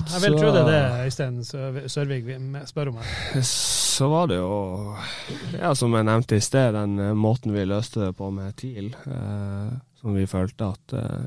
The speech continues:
Speaker 2: vi traff godt på, selv om, eh, det skal sies at vi vant jo ikke hver kamp mot Glimt. Vi, <laughs> vi tapte også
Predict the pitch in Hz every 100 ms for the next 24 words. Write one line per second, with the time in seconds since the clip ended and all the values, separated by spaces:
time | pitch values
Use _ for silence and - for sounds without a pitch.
0 | - 107 - 117 - 117 113 - - -
1 | - - 117 90 90 92 82 82 85 -
2 | - _ _ _ _ _ - 127 117 107
3 | 110 123 101 104 104 113 107 98 131 120
4 | 123 95 98 92 101 117 - 113 107 104
5 | 113 143 123 113 104 117 - 120 113 117